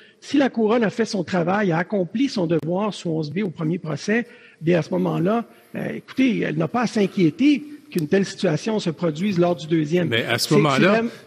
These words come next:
Speaker 2: c'est un point important que vous soulevez. Vous parlez d'obligation, de responsabilité. Puis quand on regarde Jordan,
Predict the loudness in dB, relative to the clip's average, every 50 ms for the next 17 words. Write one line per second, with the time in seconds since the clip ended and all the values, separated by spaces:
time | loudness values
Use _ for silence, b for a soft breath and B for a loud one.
0 | -20 -14 -10 -8 -6 -2 0 0 0 0 2 2 2 2 2 0 0 -2 -4 -4
1 | -4 -4 -4 -2 -2 -2 -2 -2 -4 -6 -6 -6 -6 -2 2 2 2 2 2 -2
2 | -2 0 0 2 0 0 0 0 0 0 2 2 2 0 -2 -4 -4 -4 -2 0
3 | -2 -2 -2 -2 -4 -4 -2 -2 -2 -2 -2 -6 -6 -8 -10 -12 -12 -12 -12 -16
4 | _ _ _ B B B B B B B B B B B B B B B -8 -6
5 | -6 -4 -2 -2 -2 0 0 0 2 2 2 2 2 2 2 2 0 -2 -4 -4
6 | 0 0 2 2 0 -2 -2 -4 -4 -6 -8